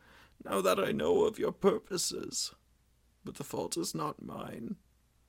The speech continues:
that I did not know them ere now. Had you confided in those close to you, Aldarion, our present may have been different.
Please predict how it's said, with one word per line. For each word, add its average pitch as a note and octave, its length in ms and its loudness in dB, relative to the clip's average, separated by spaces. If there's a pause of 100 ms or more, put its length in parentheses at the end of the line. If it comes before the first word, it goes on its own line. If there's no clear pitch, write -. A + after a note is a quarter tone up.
(180)
that - 200 -12
I G#2+ 100 -4
did - 200 2
not - 220 -2
know F#2+ 300 0
them - 260 0
ere - 200 0
now. - 480 -4 (1300)
Had - 140 -8
you - 80 0
confided E3 680 2
in D3 160 2
those D3 260 2
close - 400 0
to - 140 0
you, - 160 0
Aldarion, D3+ 800 4
our D3+ 120 4
present - 680 -2
may C#3+ 240 2
have C#3 280 4
been - 220 -2
different. - 600 -2